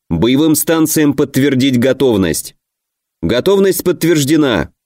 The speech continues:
Центр управления огнем. Здесь центр управления. Синхронизацию подтверждаю.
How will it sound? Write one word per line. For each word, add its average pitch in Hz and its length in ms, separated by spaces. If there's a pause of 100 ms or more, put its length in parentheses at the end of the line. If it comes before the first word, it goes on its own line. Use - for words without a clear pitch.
(360)
Центр 143 340
управления 139 580
огнем. 127 520 (420)
Здесь 151 400
центр 175 300
управления. 147 800
Синхронизацию 147 960
подтверждаю. 123 880